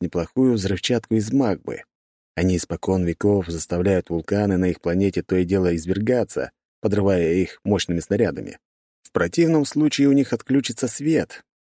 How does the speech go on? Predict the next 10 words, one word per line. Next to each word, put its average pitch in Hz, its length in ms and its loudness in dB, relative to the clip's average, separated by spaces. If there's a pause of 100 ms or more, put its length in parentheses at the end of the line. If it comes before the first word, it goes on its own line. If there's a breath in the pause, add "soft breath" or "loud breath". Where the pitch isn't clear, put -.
(100)
а 135 220 2
затем 117 480 2 (120)
и 123 100 2
жизнь. 78 440 -4 (800)
Замкнутый 92 640 0
круг. 90 500 -4 (460)
Вулканы 123 600 2
генерируют 110 720 2
пепел, 113 540 0 (200)
который 92 460 0